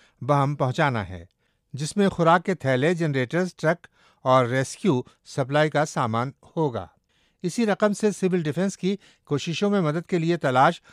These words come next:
اور زندگی بچانے کی کٹس، دیگر حفاظتی اور مواصلاتی آلات بھی خریدے جائیں گے۔ مالی اور تکنیکی امداد شام کے آزاد میڈیا کو بھی دی جائے گی،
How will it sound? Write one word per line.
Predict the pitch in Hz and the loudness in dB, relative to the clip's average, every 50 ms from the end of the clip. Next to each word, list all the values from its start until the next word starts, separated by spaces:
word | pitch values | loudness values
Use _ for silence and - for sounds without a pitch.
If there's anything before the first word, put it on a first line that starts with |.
| _ _ - | _ _ -4
اور | 147 139 135 135 131 127 | 2 4 6 6 6 4
زندگی | 120 110 135 135 135 135 160 170 175 | 2 0 -2 -4 -2 -2 -2 0 0
بچانے | 160 139 139 131 131 135 131 | 0 0 0 -2 0 -2 -2
کی | - 156 143 | -2 -4 -6
کٹس، | - - 160 175 180 - - - _ _ _ _ _ - | -4 -2 -2 -2 -2 -4 -8 -18 _ _ _ _ _ -16
دیگر | 110 113 135 156 170 160 190 175 147 | -8 -2 0 0 2 2 2 0 0
حفاظتی | 123 117 - 131 123 120 123 127 123 - 160 185 190 - _ _ _ _ | 0 -2 0 0 0 0 0 -2 -4 -2 -2 -4 -4 -4 _ _ _ _
اور | 139 131 127 131 | -2 0 0 0
مواصلاتی | 127 127 131 131 127 127 127 123 - - 151 143 139 - 185 165 | 0 -2 -2 0 0 0 0 -2 -2 -2 -2 -2 -2 -2 -2 0
آلات | 131 123 120 120 120 113 | 2 2 2 2 2 0
بھی | 107 110 123 143 165 - _ _ _ _ | -2 -6 -6 -6 -6 -6 _ _ _ _
خریدے | - - 151 139 135 123 117 120 113 | -10 -6 -4 -2 -2 -2 -2 -4 -2
جائیں | 127 123 120 113 107 98 | -2 -2 -2 -2 -4 -6
گے۔ | 95 87 85 - _ _ _ _ _ _ - | -8 -10 -14 -18 _ _ _ _ _ _ -2
مالی | 139 160 175 196 220 226 | 0 2 2 4 4 2
اور | 233 220 | 2 2
تکنیکی | - - 175 143 165 180 180 185 208 202 | 0 -2 -6 -4 -4 -4 -4 -2 -2 -2
امداد | 170 139 139 143 160 160 _ _ _ _ - | 0 0 2 2 0 0 _ _ _ _ -12
شام | - - 151 160 180 185 | -4 -2 0 0 0 0
کے | - - 180 | -2 -2 -2
آزاد | 160 135 123 143 143 143 | 0 0 2 2 0 0
میڈیا | 127 131 131 123 143 165 165 | 0 -4 -6 -4 -2 -2 -2
کو | - 170 | -2 -4
بھی | 123 117 117 | -4 -4 -4
دی | 110 113 110 | -6 -6 -4
جائے | 110 120 120 131 139 | -2 -2 0 0 0
گی، | 143 175 196 | -2 -2 -4